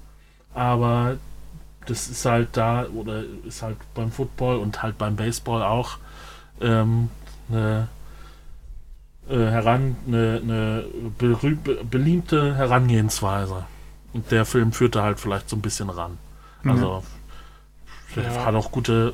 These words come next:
Speaker 1: gute Kritiken gekriegt. Den kann man sich immer mal angucken. Ist ein guter Sp-, ein guter Sportfilm. Wie gesagt, mit super Besetzung.
Speaker 3: Ja.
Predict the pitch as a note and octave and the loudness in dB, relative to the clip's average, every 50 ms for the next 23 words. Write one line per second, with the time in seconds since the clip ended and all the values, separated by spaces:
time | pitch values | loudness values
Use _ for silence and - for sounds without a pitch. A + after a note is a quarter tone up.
0 | - - - B2+ A#2 C#3+ B2 - - B2+ - - G3 - - D#3+ D3 C#3 C3 - | -4 -2 -2 -2 -2 -2 -4 -4 -6 -8 -8 -8 -10 -4 -2 -2 0 0 0 -2
1 | - - B2+ B2 A#2 - - - - - - A#2 A#2 A2+ - - - - - - | 0 2 2 2 2 0 -6 -12 -10 -4 -4 -4 -4 -4 -8 -14 -18 -18 -20 -16
2 | - - - B2+ B2 A2+ G2 G#2 - A#2 G#2+ G#2+ G#2 F#2 F2+ - - F#2 F2 - | -6 2 4 6 6 4 2 0 -2 0 0 2 0 0 -2 -4 -6 -8 -12 -10
3 | - G2 - F2+ F2 - - - C#3 A#2+ A#2 A#2 B2 A#2+ A#2 A2 F#2+ - - - | -12 -12 -12 -12 -16 -16 -14 -14 -10 -8 -4 0 2 4 4 4 2 0 -6 -10
4 | - - - - - - - C3 A2 - - - - C3+ B2 B2 A2 - - - | -14 -16 -16 -16 -18 -12 -10 -10 -10 -10 -12 -6 -2 0 2 2 2 0 -2 -2
5 | A2 G#2+ G#2+ - - - A2 G#2+ G#2 G2 G2+ G#2 - - - - - - - - | 0 0 0 -2 -2 -2 0 0 0 0 -2 -6 -8 -10 -12 -12 -14 -14 -6 -4
6 | A#2 G2+ G#2 G2 G#2 G2+ - - - G2 - A#2 A2 - G#2+ F#2 G2 F#2 F#2 G2+ | -2 0 0 0 0 -2 -2 -2 -6 -6 -6 -4 -2 -2 -2 -2 -2 -4 -4 -4
7 | F#2+ - - - G2+ F#2+ F#2+ F#2 F2+ - - - - - - - - - - - | -6 -6 -4 -4 -2 -2 -2 -4 -6 -10 -10 -10 -12 -12 -12 -14 -18 -20 -20 -20
8 | - - _ _ _ _ _ - - - - - - C3 B2 B2 | -20 -20 _ _ _ _ _ -20 -20 -20 -18 -16 -14 -12 -12 -12